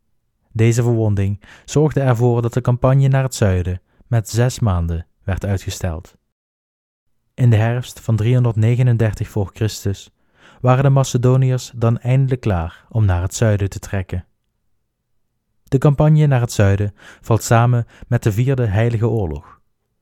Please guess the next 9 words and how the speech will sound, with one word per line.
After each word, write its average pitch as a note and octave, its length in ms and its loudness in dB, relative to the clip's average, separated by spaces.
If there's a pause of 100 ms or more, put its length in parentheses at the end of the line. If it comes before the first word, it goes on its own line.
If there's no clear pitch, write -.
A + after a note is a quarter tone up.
(500)
Ik - 140 -4
zal C3 180 2
u B2+ 80 4
de B2 120 2
ingewikkelde A2+ 720 0 (220)
geopolitieke G#2 800 0
verhoudingen G2+ 540 0
wederom F2+ 340 -2
besparen, F2 600 -4